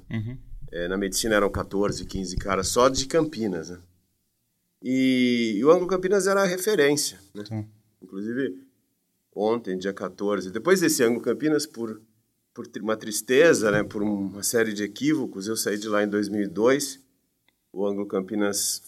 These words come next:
Speaker 2: foi líder aqui, né?
Speaker 1: Uhum.
Speaker 2: E ele acabou fechando todas as unidades, né?
Speaker 1: Tá.
Speaker 2: Porque eu acho que aí houve equívocos dos, dos proprietários, enfim. É, essa, a melhor escola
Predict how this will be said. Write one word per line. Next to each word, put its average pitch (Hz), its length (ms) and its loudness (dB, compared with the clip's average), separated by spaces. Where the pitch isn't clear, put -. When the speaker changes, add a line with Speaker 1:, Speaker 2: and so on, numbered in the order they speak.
Speaker 2:
foi 98 220 -2
líder 101 460 -2
aqui, 107 480 -6
né? 85 140 -18
Speaker 1:
Uhum. 117 340 -4
Speaker 2:
E 104 140 -2
ele 104 140 4
acabou 101 1000 6
fechando 104 460 0
todas 98 300 -6
as 95 120 -6
unidades, 82 480 -2
né? 85 140 -10
Speaker 1:
Tá. 107 220 -4
Speaker 2:
Porque - 200 -6
eu 208 180 2
acho 147 160 2
que - 80 -2
aí 139 220 4
houve 113 280 0
equívocos 104 560 -6
dos, - 680 -4
dos 92 160 -8
proprietários, 104 920 2
enfim. 98 360 -10
É, 101 360 2
essa, 110 600 2
a 107 80 -8
melhor 113 340 2
escola 101 600 2